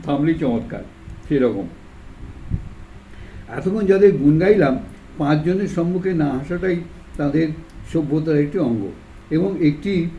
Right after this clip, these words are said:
জ্ঞানোন্মেষের সময় থেকেই দস্তুর মতো প্র্যাকটিস করতে হয়েছে। পাঁচজনে একত্র হলে হাসবার বন্দর দেখ-, হাসবার বস্তু দেখলেও তারা হাসেন না, হাস্যকর কোনো কিছু শুনলেও অন্তরের হাসির অনুমাত্র বাইরে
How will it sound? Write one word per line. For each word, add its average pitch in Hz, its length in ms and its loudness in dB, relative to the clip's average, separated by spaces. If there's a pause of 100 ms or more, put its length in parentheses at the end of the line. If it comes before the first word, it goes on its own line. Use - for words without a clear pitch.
(400)
জ্ঞানোন্মেষের 180 680 2 (100)
সময় 175 320 0
থেকেই 175 320 0 (460)
দস্তুর 143 380 2
মতো 165 360 2 (260)
প্র্যাকটিস 156 440 -2
করতে 160 260 -2
হয়েছে। 113 380 -2 (580)
পাঁচজনে 147 440 2
একত্র 180 420 0
হলে 185 180 2
হাসবার 156 400 0
বন্দর 147 340 0
দেখ-, 170 300 0 (400)
হাসবার 147 420 0 (320)
বস্তু 151 320 2
দেখলেও 175 400 4
তারা 165 300 0
হাসেন 127 320 -4
না, 196 220 -4 (480)
হাস্যকর 185 420 2
কোনো 175 240 0
কিছু 165 320 -2
শুনলেও 160 380 4
অন্তরের 143 520 -2
হাসির 143 380 -4 (360)
অনুমাত্র 180 540 4
বাইরে 147 300 2